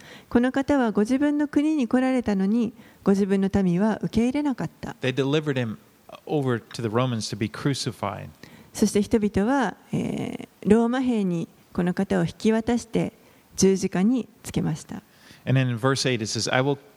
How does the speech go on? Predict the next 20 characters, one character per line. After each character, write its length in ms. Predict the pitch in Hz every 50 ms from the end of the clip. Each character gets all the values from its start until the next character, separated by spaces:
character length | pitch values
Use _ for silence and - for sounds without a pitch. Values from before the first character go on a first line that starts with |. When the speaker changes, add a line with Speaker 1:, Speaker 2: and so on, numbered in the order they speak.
| - _ _ _
Speaker 2:
keep 320 | - - 247 240 - -
you 200 | 127 123 123 123 143
and 260 | - 143 139 127 120
give 220 | 113 151 175 165
you 260 | 165 147 143 143 147 -
as 260 | - 117 117 120 110 123
a 40 |
covenant 540 | 110 - - - 190 202 156 131 110 113 113 -
to 120 | - 110
the 80 | 120 120
people 400 | - - 151 139 - - 107 101
to 140 | - 117 113
establish 600 | 107 - - 151 151 165 156 160 156 147 - 151
the 80 | 131
land, 300 | 127 123 120 120 120 120 113
to 120 | - - 110
apportion 500 | 107 - - 135 131 123 - 135 120 107
the 60 | 110
desolate 540 | 101 101 120 117 113 - - 113 110 110 - - - - - - - _ _
heritages." 1000 | - 135 131 135 131 127 - - - 101 82 - 95 101 80 - - - -